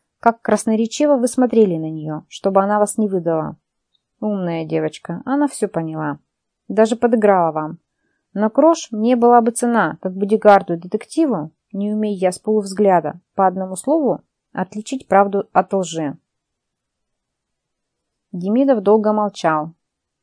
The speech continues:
потом произнёс устало и подавленно: «Давайте спать, Евгения Максимовна. У нас был не самый удачный день. Пришлось разгрести много грязи, и всё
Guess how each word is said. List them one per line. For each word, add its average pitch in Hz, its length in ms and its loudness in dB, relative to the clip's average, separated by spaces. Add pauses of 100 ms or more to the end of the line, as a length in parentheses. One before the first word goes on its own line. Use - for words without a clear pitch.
(100)
потом 226 320 -4
произнёс 190 460 -2
устало 196 400 -4
и 196 40 -4
подавленно: 165 680 -6 (960)
«Давайте 262 400 2
спать, - 520 -2 (120)
Евгения 180 540 -4
Максимовна. 165 760 -8 (600)
У 180 40 -8
нас 226 280 -2
был 240 140 2
не 240 100 0
самый 226 400 0
удачный 165 440 -2
день. 156 320 -6 (560)
Пришлось 220 540 -2
разгрести 202 500 -4
много 214 260 0
грязи, 165 640 0
и 175 140 -10
всё - 240 -2